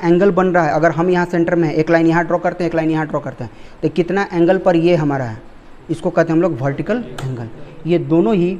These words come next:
मेजर करता है हमारा थियोडोलाइट। इसमें ढेर सारा नाम है, यहाँ भी ट्राइवेट है, ट्राइवेच है,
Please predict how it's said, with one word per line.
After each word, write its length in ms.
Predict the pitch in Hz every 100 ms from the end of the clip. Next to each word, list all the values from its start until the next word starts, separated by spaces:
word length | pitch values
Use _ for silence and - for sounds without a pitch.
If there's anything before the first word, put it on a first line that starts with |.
| 139
मेजर 280 | 151 156 165
करता 260 | 147 147
है 60 | 135
हमारा 260 | 135 147 147
थियोडोलाइट। 420 | - 143 120 113 - - - - - 160
इसमें 300 | 147 160 139
ढेर 240 | 113 175 -
सारा 400 | 202 202 196 233 -
नाम 280 | 147 165 165
है, 200 | 170 175 - - 139
यहाँ 260 | 135 170
भी 100 | 185
ट्राइवेट 520 | 175 165 160 151 156 156
है, 360 | 156 160 156 -
ट्राइवेच 460 | 147 143 151 151 156
है, 400 | 143 143 -